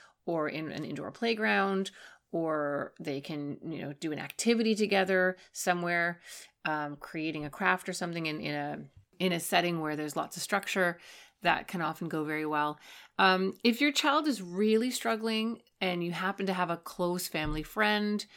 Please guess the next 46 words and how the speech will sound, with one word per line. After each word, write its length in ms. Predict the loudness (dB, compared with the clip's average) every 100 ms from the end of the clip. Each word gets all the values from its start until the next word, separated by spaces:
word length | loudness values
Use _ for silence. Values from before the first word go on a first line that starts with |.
| -20 -20 -12 -4
uh, 180 | -2 -2
who 140 | -4
has 220 | -4 -4
a 60 | -4
child 380 | -2 0 0 0
the 60 |
same 280 | -4 -4 -2
age 200 | -2 -2
as 100 | -4
your 120 | -4
child, 400 | -4 0 0 0 -4
a 100 | -8
really 580 | -8 -2 2 2 2 0
good 260 | -4 -6
thing 160 | -6 -8
to 100 | -6
do. 300 | -4 -2 -2
And 140 | -4
I 80 | -4
know 140 | -4 -4
this 180 | -4
might 140 | -4 -6
be 100 | -6
tough 260 | -6 -8
for 100 | -6
some 220 | -8 -6 -8
parents, 420 | -8 -6 -6 -6
but 160 | -6
it, 140 | -4 -6
it 120 | -6
really 300 | 0 2 4
is 360 | 2 0 -2 -2
important, 580 | -8 -6 -6 -4 -6 -6
and 120 | -8
it 60 | -8
can 120 | -8
make 140 | -8 -8
a 40 |
huge 640 | -12 -12 -4 0 2 2 0
difference 400 | -8 -8 -10 -8
in 160 | -8
how 200 | -8 -6
well 460 | -4 -2 -2 -2 -6
future 300 | -8 -6 -6
playdates 400 | -4 -2 -2 -4
go. 380 | -2 0 0 -4